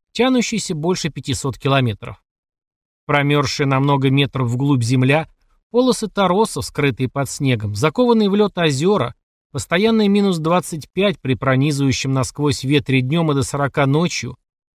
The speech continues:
и твари, живущие в этой вечной мерзлоте.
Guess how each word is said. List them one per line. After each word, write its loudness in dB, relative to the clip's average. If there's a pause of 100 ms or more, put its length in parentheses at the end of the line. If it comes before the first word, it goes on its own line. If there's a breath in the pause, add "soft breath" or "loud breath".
(140)
и 0
твари, 2
живущие 0
в 2
этой 0
вечной 0
мерзлоте. -2